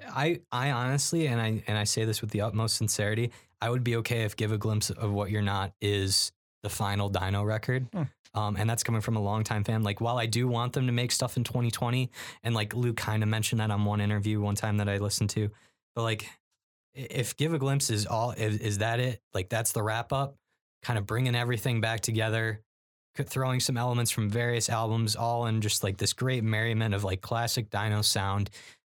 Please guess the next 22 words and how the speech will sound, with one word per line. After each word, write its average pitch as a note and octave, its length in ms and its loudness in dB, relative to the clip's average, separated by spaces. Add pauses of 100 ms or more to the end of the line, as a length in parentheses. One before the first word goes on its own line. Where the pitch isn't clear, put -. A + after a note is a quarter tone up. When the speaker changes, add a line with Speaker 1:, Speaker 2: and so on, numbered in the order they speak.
(140)
Speaker 1:
I'll - 60 -20
be D3 140 -2
all D3 60 2
right C#3+ 180 2
with A2+ 160 -6
it. G2+ 100 -8 (220)
You A2+ 100 -4
know, B2+ 140 -2 (100)
I'm B2 120 0
Speaker 2:
Hmm. C3 40 2
Speaker 1:
okay C3 220 0
with A#2 160 -2
that. G#2 240 0
I'm G#2+ 140 2
okay A2+ 180 0
with, G#2+ 200 -2
uh, G2+ 300 0
my G#2 180 0
band G2+ 280 0
going G2+ 160 0
down G2+ 180 0 (400)
with, - 80 -14